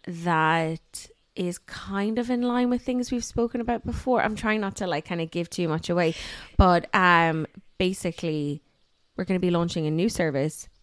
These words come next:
at the agency in about a year. So I'm kind of busy doing the groundwork on that to kind of get it off the ground, um, which has been very exciting, very exciting indeed. I'm doing a lot of, like, market research for it as well at the minute, which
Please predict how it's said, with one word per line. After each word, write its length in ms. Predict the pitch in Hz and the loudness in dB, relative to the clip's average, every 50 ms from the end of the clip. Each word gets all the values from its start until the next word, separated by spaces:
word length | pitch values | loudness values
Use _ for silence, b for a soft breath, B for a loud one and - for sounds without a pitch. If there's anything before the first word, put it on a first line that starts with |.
| _ _ - | _ _ -2
at 180 | 170 190 190 | -2 -2 -2
the 80 | - - | -4 -4
agency 760 | - 165 160 156 156 151 151 - - 160 151 151 143 - - _ _ _ _ | -4 -4 -4 -4 -6 -8 -8 -8 -8 -8 -6 -6 -8 -10 -12 _ _ _ _
in 160 | - 180 175 | -4 -2 -2
about 280 | 175 170 - 170 160 147 | -2 0 0 0 0 0
a 60 | 135 | 0
year. 500 | 165 156 151 151 151 147 131 117 151 175 B B B B B B B B | 0 -2 -2 -2 -2 -2 0 -2 -4 -6 B B B B B B B B
So 320 | - - - 196 175 - - | -10 -4 0 0 0 0 0
I'm 180 | 185 190 190 | -2 -2 -2
kind 380 | 185 - - - 202 196 214 220 | -4 -6 -4 -2 0 0 0 0
of 220 | 233 208 - - _ | -2 -2 -4 -4 _
busy 420 | - 190 185 - - 185 175 165 | -2 -2 -2 -2 -2 -2 -2 -4
doing 440 | 156 - - 175 170 170 175 170 165 | -4 -4 -2 0 0 0 0 0 0
the 100 | 156 160 | -2 -4
groundwork 720 | 156 - 165 160 160 160 165 165 170 160 151 156 - - | -4 -2 -2 0 2 2 0 0 -2 -4 -4 -6 -6 -6
on 220 | 170 165 160 156 | -4 -4 -4 -2
that 260 | 151 151 143 165 - - | -2 -2 -2 -2 -6 -8
to 80 | - 185 | -10 -8
kind 220 | - 190 180 185 | -6 -4 -4 -4
of 60 | - | -2
get 160 | - 190 185 | -2 -2 -2
it 100 | 190 190 | 0 0
off 200 | 196 190 190 - | -2 -2 -4 -4
the 100 | - 202 | -6 -4
ground, 480 | - - 202 202 202 208 214 226 226 - B B B B B B B B B B B - | -2 0 2 2 2 2 0 -2 -4 -6 B B B B B B B B B B B 0
um, 720 | 208 202 190 180 185 180 180 175 170 170 165 165 160 - - _ _ _ _ _ _ _ _ _ _ _ _ - - | 2 2 4 4 2 2 2 0 0 0 -2 -4 -4 -8 -10 _ _ _ _ _ _ _ _ _ _ _ _ -20 -16
which 380 | - 208 214 262 294 - - - | -8 0 2 2 2 2 0 -2
has 160 | 349 349 - | -4 -4 -4
been 220 | - - 349 311 | -2 -2 -2 0
very 300 | 311 311 320 311 311 320 | 0 0 0 0 0 -2
exciting, 680 | 311 302 - - - - 339 359 349 277 202 180 180 190 - _ - | -4 -6 -8 -10 -8 -4 -4 -2 -2 -2 -2 -2 -2 -4 -6 _ -8
very 520 | 220 214 214 214 233 233 233 233 233 233 | -6 -6 -2 -2 0 0 2 2 2 0
exciting 600 | 233 220 - - - - 240 220 214 214 226 214 | 0 -2 -4 -8 -8 -6 -4 -2 -2 0 -2 -2
indeed. 420 | - - 208 190 214 208 202 185 - | -2 -2 -4 -2 -2 -2 -2 -2 -4
I'm 100 | - 190 | -2 -2
doing 220 | 196 202 196 196 | 0 2 2 2
a 40 | 196 | 2
lot 160 | 196 190 185 | 0 0 0
of, 80 | 185 185 | 0 -2
like, 240 | 180 175 - - - | -2 -4 -4 -6 -6
market 400 | 196 175 170 170 170 - 170 - | -4 -2 -2 -2 -2 -4 -6 -6
research 440 | 160 165 165 165 - 156 151 - - | -6 -6 -8 -6 -6 -8 -8 -8 -8
for 180 | - 151 147 | -8 -6 -6
it 120 | 151 147 147 | -6 -6 -6
as 140 | 151 151 | -8 -6
well 160 | - 151 147 143 | -6 -6 -4 -6
at 120 | 147 - | -6 -8
the 80 | - - | -6 -6
minute, 240 | 151 147 123 - | -4 -4 -4 -4
which 540 | - 139 156 160 156 147 _ - - - - | -2 -2 0 0 -2 -4 _ -10 -12 -12 -12